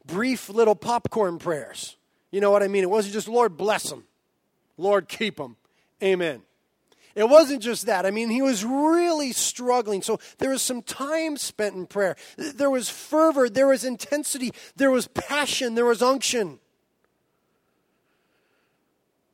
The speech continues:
Paul was praying with a knowledge that was beyond his own. He was praying with a burden for them that was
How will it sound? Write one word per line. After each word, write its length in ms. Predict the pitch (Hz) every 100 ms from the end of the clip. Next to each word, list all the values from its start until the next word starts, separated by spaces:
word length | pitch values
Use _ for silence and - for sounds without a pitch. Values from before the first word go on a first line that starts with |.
| _ _
Paul 280 | - 196 208
was 140 | 185 -
praying 420 | - 220 220 202
with 200 | 190 -
a 140 | 196 175
knowledge 680 | 180 202 226 240 240 165
that 160 | 180 214
was 180 | 196 143
beyond 500 | 180 185 180 175 147
his 280 | 165 156
own. 400 | 151 143 208 320 - _ _ _ _ _ _ _ _ _ _
He 140 | 262
was 220 | 269 247 -
praying 540 | - 262 262 247 220
with 200 | 233 226
a 140 | 220
burden 720 | 185 147 269 302 320 320 262 226
for 380 | - 208 185 175
them 300 | 180 214 220
that 120 | 208
was 300 | 208 185